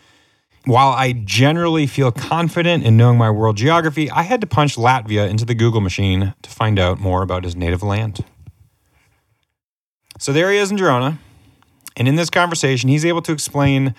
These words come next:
to us, to our largely North American audience, what life is like in Europe these days.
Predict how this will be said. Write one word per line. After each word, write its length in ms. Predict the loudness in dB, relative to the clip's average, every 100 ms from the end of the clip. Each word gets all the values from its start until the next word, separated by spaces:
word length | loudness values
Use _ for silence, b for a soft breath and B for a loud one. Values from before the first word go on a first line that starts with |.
| B B B
to 220 | -6 -4 0
us, 340 | 0 0 -2
to 160 | -2 2
our 140 | 2
largely 400 | 2 0 0 0
North 220 | 2 0
American 300 | 0 -2 -2
audience, 600 | 0 0 0 -2 -4 -8 -14 b b b b b _
what 160 | -10 -4
life 240 | -4 -2
is 100 | 0
like 320 | 2 2 -2
in 140 | -2 0
Europe 300 | 2 0 -4
these 180 | -10
days. 400 | -10 -14 -12 -14